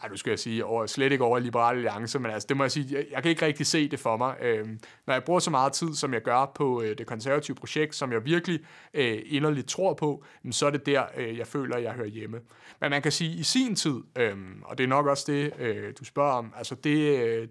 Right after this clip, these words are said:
det er jo så, hvor kunne jeg være fundet på at, at ryge hen?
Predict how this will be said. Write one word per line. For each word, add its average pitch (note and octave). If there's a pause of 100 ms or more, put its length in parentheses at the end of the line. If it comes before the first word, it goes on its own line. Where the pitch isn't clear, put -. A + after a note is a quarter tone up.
det D3
er C#3+
jo C3+
så, C3
hvor C#3+
kunne D#3+
jeg B2
være A#2
fundet A#2
på C#3+
at, A#2
at A2+
ryge A2+
hen? C3+